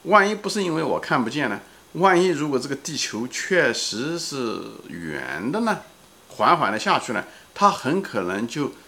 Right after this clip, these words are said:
翻下去了，<laughs> 对不对？他就消失在我的视野，并不是我看不见了，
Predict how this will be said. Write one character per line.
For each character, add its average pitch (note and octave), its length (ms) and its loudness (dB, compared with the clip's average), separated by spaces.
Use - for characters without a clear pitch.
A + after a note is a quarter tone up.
翻 G3+ 220 6
下 F3+ 180 2
去 A#2 200 -2
了， E2 140 -2
<laughs> - 800 -20
对 D3 100 0
不 C#3 60 4
对？ C3+ 80 6
他 F3 120 0
就 F#3 120 0
消 A#3+ 280 8
失 A3 140 2
在 G3+ 100 6
我 A#2+ 140 4
的 A#2+ 60 2
视 A#2+ 260 0
野， D#2+ 100 -2
并 F#3 220 0
不 D3+ 60 -2
是 F#3 80 2
我 G2 160 0
看 - 240 2
不 A#3+ 40 0
见 D3+ 220 -2
了， E2 100 -2